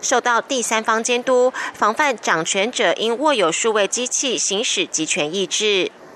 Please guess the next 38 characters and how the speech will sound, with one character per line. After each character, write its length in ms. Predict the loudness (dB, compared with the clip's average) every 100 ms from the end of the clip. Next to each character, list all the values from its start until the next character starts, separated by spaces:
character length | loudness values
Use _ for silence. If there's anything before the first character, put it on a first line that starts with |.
| -16 -2
张 140 | 0
善 200 | 2 0
政 180 | 2 0
并 160 | 0 -2
呼 200 | 2 2
吁 160 | 2
蔡 200 | 0 0
总 160 | 2 0
统 220 | 2 0
和 180 | 2 0
亲 160 | 0 0
民 140 | 0
党 200 | 2 0
主 180 | 0 -2
席 160 | -2
宋 220 | 0 0 0
楚 200 | 0 -2
瑜 200 | 0 0
也 180 | 0 0
签 220 | 0 0
署 160 | 0
这 180 | 0 0
项 200 | 0 0
宣 260 | 0 -2 0
言， 300 | 2 2 0 -4 -10 -2
承 220 | 0 2
诺 180 | 2 2
如 160 | 2
果 160 | 2 0
当 240 | 2 -2
选 240 | 0 -2 0
会 160 | 0
落 220 | 0 2
实 200 | 0 0
宣 280 | -2 -2 -2
言 160 | 0 0
内 180 | -2 2
容。 320 | 2 2